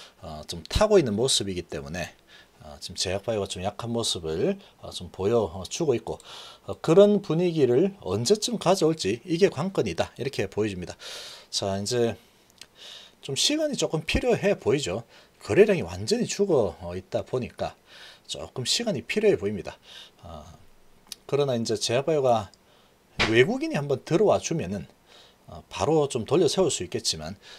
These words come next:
어, 결국 외국인들의 수급에 이 바이오의 방향이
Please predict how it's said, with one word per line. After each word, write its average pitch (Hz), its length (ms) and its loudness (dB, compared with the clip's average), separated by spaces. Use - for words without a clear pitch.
어, 95 120 -14
결국 196 360 0
외국인들의 147 1040 2
수급에 151 680 0
이 92 100 -4
바이오의 104 1000 0
방향이 131 600 -6